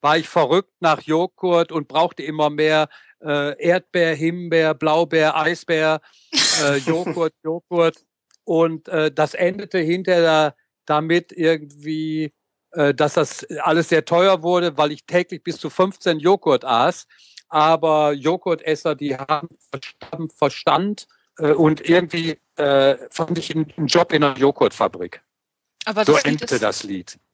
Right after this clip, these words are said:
Speaker 3: aber das Lied ist nie richtig aufgenommen worden, ne? Oder hast du das mal richtig
Speaker 1: Das ist nie
Speaker 3: aufgenommen? Hm.
Speaker 1: Nein, nein, nein, nein, habe ich nicht
Speaker 3: Mhm.
Speaker 1: aufgenommen. Ich hatte, nachdem Herbert, Herbert sagte irgendwie, das wär so klasse, hatte ich kurz überlegt, ob ich das aufnehme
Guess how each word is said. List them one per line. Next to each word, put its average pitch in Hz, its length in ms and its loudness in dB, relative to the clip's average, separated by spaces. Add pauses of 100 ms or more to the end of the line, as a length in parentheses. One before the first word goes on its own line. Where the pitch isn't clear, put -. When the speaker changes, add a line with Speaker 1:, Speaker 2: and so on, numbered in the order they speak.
(240)
Speaker 3:
aber 196 220 -6
das - 180 -6
Lied 240 160 -2
ist 226 160 -4
nie 220 120 -4
richtig - 360 -4
aufgenommen 175 560 -8
worden, 165 280 -8
ne? 185 120 -8 (1120)
Oder 196 140 0
hast 196 180 2
du 190 60 -4
das 185 80 -4
mal 185 120 -2
richtig - 280 0
Speaker 1:
Das 180 80 0
ist 165 140 -4
nie 160 60 -2
Speaker 3:
aufgenommen? 180 220 -12 (600)
Hm. 185 140 -8
Speaker 1:
Nein, 139 180 2
nein, 90 240 -6
nein, 107 220 0
nein, 95 200 -4
habe 104 120 -2
ich 110 100 -14
nicht - 160 -2
Speaker 3:
Mhm. 165 60 2
Speaker 1:
aufgenommen. 147 480 2 (160)
Ich 147 160 0
hatte, 170 180 2
nachdem 165 380 2
Herbert, 160 340 2 (300)
Herbert 151 380 4
sagte 156 340 -2
irgendwie, 143 420 0
das 135 240 0
wär 147 140 2
so 143 100 0
klasse, 165 540 0 (280)
hatte 139 160 -4
ich 151 120 -14
kurz 185 260 0
überlegt, 156 500 -4
ob 151 140 -8
ich 147 80 -10
das 147 200 -4
aufnehme 170 840 0